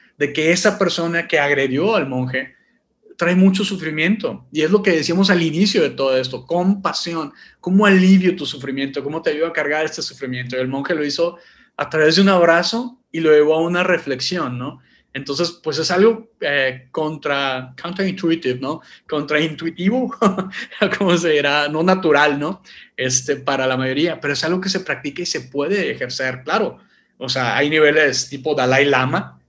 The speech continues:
no estamos hablando de llegar ahí <laughs> mañana, pero hay que ir dando pasitos, ¿no? Hay que ir dando pasitos y yo creo que este,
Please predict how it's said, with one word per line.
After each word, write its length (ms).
no 100
estamos 340
hablando 360
de 120
llegar 360
ahí 280
<laughs> 0
mañana, 640
pero 200
hay 120
que 100
ir 100
dando 300
pasitos, 600
¿no? 80
Hay 100
que 120
ir 60
dando 240
pasitos 460
y 60
yo 120
creo 180
que 80
este, 460